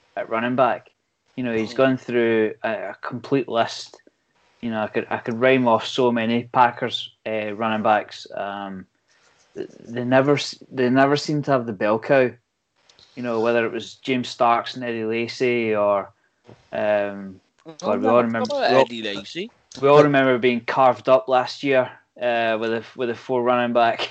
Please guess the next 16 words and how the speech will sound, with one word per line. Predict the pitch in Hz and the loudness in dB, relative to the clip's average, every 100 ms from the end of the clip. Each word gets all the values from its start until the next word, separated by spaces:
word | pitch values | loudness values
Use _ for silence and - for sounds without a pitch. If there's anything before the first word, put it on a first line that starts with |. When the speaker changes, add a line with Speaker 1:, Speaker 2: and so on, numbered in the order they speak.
| - | -12
Speaker 1:
<laughs> | - - | -18 -14
touchdowns. | - - - - 117 120 | -10 -10 -8 -6 -4 -6
So, | - - 127 117 - - - - - _ - | -8 -2 -2 -2 -8 -20 -20 -20 -20 _ 2
um, | 123 120 117 117 113 110 110 110 _ _ _ _ _ _ _ _ _ _ _ _ _ _ _ _ _ _ _ _ _ _ _ _ _ _ | 6 8 8 6 2 -4 -8 -12 _ _ _ _ _ _ _ _ _ _ _ _ _ _ _ _ _ _ _ _ _ _ _ _ _ _
I | 139 | -2
don't | 135 127 | 0 0
know. | 117 | -2
It's, | 110 135 131 | -2 -2 -2
it's, | 147 - - | -6 -6 -2
it's | 147 - _ _ _ _ _ _ _ _ _ _ _ _ _ _ _ _ _ _ _ _ _ _ _ - | -2 -4 _ _ _ _ _ _ _ _ _ _ _ _ _ _ _ _ _ _ _ _ _ _ _ -4
with, | 147 143 - _ - - _ _ _ _ | 0 0 -2 _ -20 -20 _ _ _ _
with | 151 131 | -12 -8
the | 135 | 2
running | 151 165 147 | 4 4 4
back | 139 117 | 4 2
game, | - 131 127 123 117 | -2 0 0 -2 -8